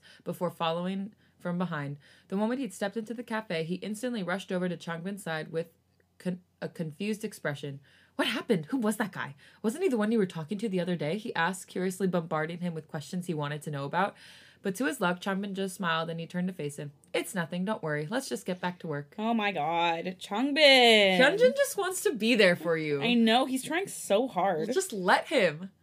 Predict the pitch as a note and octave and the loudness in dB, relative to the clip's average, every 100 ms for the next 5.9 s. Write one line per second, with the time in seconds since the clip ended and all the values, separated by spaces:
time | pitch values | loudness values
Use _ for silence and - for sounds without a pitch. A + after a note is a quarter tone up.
0 | - C#4 A3 - - - E4+ E4 A#3 F#3 | -8 -6 -6 -8 -2 2 6 6 6 6
1 | - - _ _ B3+ C4+ C4+ D4+ D4 B3+ | 4 2 _ _ -2 0 0 -4 -6 -4
2 | G#3+ A#3 A#3 A3+ F#3+ G#3 G3 G#3 G3+ G#3 | -4 -4 -2 -2 -2 -2 -4 -6 -6 -8
3 | F3 D#3 D3+ D#3 - G#3+ - B3 C4+ C#4 | -6 -6 -6 -8 -6 -6 -6 -6 -6 -8
4 | B3+ F#3+ F3+ F3+ A3 A#3+ A#3 F#3+ F#3 - | -10 -4 -4 -4 -6 -8 -8 -6 -6 -6
5 | E3 E3 D#3 E3 D#3 D#3+ C#3+ C#3 - | -6 -8 -10 -10 -10 -10 -10 -12 -14